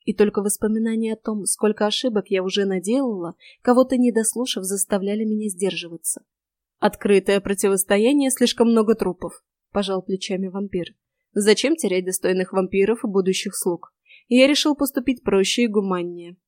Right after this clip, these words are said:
Несколько щенков у меня в гостях, и глава общины вместе со своими слугами мирно сдались в плен, не тронув никого из вампиров и пальцем. Остальное дело техники. У меня богатый опыт в том, как учить покорности заносчивых дураков".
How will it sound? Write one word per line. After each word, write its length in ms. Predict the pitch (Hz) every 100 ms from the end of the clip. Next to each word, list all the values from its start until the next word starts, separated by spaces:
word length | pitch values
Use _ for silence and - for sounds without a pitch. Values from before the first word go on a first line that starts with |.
| -
Несколько 520 | 214 220 214 226 214
щенков 460 | 226 226 220 202 -
у 40 |
меня 300 | 262 247 247
в 60 | 220
гостях, 560 | 226 233 - - - _ _ _
и 100 | 208
глава 320 | 202 214 202
общины 440 | 190 - 214 247 269
вместе 320 | 208 196 190
со 140 | 190
своими 340 | 202 202 196 190
слугами 480 | 190 180 196 240 254
мирно 440 | 226 247 269 269
сдались 400 | 226 208 208 208
в 80 | -
плен, 340 | 190 175 170 - _
не 180 | 220 220
тронув 400 | 208 202 185 -
никого 420 | 190 196 185 214
из 120 | 262
вампиров 540 | 208 185 196 190 190 202
и 60 |
пальцем. 540 | 190 185 175 - 180 180 _ _ -
Остальное 540 | 277 - 269 247 202
дело 260 | 185 190 185
техники. 580 | - - 190 - - - -
У 80 | 214
меня 260 | 220 214
богатый 440 | 190 196 202 - 208
опыт 220 | 185 185
в 100 | -
том, 280 | - 226 226
как 200 | - 202
учить 280 | 214 - 196
покорности 600 | - 180 190 220 247 -
заносчивых 640 | 185 196 196 190 - 196 180
дураков". 420 | 208 208 -